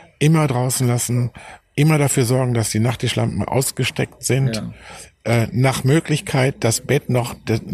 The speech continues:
Speaker 1: vom Kopfende ein bisschen abziehen von der Wand, weil auch Wände haben elektrische Felder.
Speaker 2: Oh, okay.
Speaker 1: Ja, gan-, und teilweise sehr starke. Je älter das Haus ist, umso stärker ist die Wahrscheinlichkeit, dass das elektrische Feld der Wand, ähm,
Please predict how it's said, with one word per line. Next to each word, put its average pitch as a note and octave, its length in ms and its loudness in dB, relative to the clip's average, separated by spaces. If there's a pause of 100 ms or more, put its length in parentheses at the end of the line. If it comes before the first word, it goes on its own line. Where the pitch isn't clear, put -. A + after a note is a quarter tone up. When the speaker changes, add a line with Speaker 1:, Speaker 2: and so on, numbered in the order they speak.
(480)
Speaker 1:
vom A2+ 240 -2
Kopfende C#3 540 0
ein - 20 2
bisschen A#2 260 -2
abziehen E3 440 -2
von C#3 160 0
der C3+ 160 2
Wand, D3+ 260 2
weil C3 160 2
auch G#2+ 240 -4
Wände D3 340 2
haben C3 280 0
elektrische A2+ 400 -4
Felder. A2+ 480 -2 (580)
Speaker 2:
Oh, A2+ 240 -14 (100)
okay. G#2 220 -8
Speaker 1:
Ja, G#2 440 -4
gan-, C3 220 2
und A#2+ 260 -2
teilweise B2+ 340 0
sehr A#2+ 160 0
starke. A2 400 -2
Je B2+ 140 0
älter C3 180 -2
das A#2 160 -2
Haus C3 260 0
ist, C3+ 120 -4
umso A#2+ 180 0
stärker A#2 400 0
ist G#2+ 160 -4
die A2 60 -2
Wahrscheinlichkeit, A2 720 -2 (560)
dass A2 180 0
das G#2 160 -2
elektrische B2 440 -2 (280)
Feld A#2+ 320 -2
der A2 160 0
Wand, D#3 400 0 (580)
ähm, B2 440 2